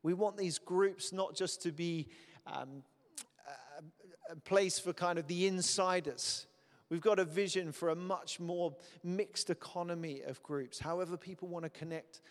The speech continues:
with the church, to grow spiritually and to build friendships.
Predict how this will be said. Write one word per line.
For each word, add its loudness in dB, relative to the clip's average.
with 2
the -2
church, -2
to -8
grow 4
spiritually -4
and -4
to -6
build 0
friendships. -2